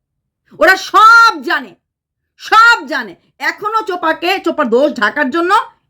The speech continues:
এই একটা গল্প ছড়ানো হয়েছে, গল্প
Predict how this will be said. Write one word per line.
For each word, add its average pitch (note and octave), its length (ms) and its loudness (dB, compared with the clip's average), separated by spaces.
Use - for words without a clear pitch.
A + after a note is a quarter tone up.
এই B3 160 -4
একটা A#3+ 180 -8
গল্প C4+ 560 -2
ছড়ানো D4 460 0
হয়েছে, F#3 340 -8
গল্প D4+ 480 0